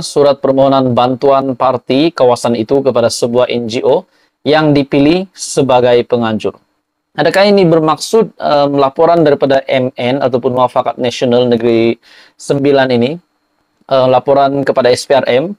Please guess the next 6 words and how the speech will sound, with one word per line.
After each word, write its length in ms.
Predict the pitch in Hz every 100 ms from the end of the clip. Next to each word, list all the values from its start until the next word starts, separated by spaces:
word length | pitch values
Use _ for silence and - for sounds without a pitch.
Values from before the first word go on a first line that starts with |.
| _ _ _ _
di 160 | - 131
mana 400 | 139 143 185 196 _ _ _ _ _ _ -
menamakan 560 | 131 143 143 131 165 143
dalam 180 | 139
laporan 400 | 139 127 139 131
ini, 320 | 127 127 185